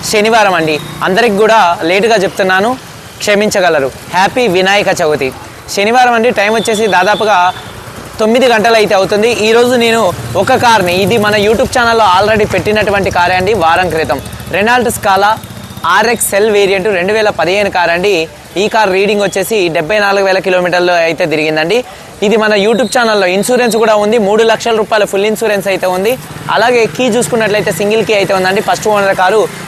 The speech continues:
ఈ కార్ని మన YouTube ఛానల్లో మూడు లక్షల పది వేల రూపాయలు అయితే పెడతాం అయితే జరిగింది. అలాగే ఈ కార్ని నేను నరసరావుపేటకి చెంది-, చెందినటువంటి ఆంధ్రప్రదేశ్ స్టేట్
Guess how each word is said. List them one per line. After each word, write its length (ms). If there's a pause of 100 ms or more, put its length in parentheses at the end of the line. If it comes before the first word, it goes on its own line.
(160)
ఈ 20 (100)
కార్ని 300
మన 80 (120)
YouTube 300
ఛానల్లో 460
మూడు 240
లక్షల 380 (100)
పది 180
వేల 220
రూపాయలు 240
అయితే 180
పెడతాం 260
అయితే 200
జరిగింది. 400 (380)
అలాగే 280 (140)
ఈ 20 (100)
కార్ని 360
నేను 180 (640)
నరసరావుపేటకి 1000 (120)
చెంది-, 440 (100)
చెందినటువంటి 840 (280)
ఆంధ్రప్రదేశ్ 460
స్టేట్ 220